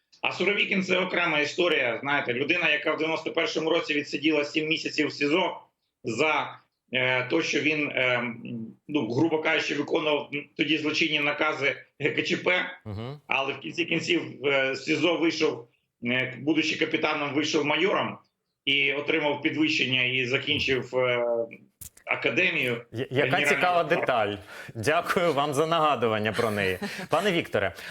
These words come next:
Speaker 2: а скажіть, будь ласка, от, е, м,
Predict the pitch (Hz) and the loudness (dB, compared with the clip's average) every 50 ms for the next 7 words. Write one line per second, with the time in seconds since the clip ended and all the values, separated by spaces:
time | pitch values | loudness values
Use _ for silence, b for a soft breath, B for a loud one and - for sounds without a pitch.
0 | 170 B 143 143 - - 160 151 160 233 220 214 220 180 180 143 120 - - - | -6 B -4 -2 0 2 0 2 2 2 0 2 2 4 4 2 2 0 -2 -2
1 | - 117 - - 156 156 - - - 160 160 151 151 151 B B B B B B | -2 -2 2 2 0 0 0 0 2 4 4 4 2 0 B B B B B B
2 | B B B B - 113 113 113 117 117 | B B B B -6 -4 -2 -2 -2 -4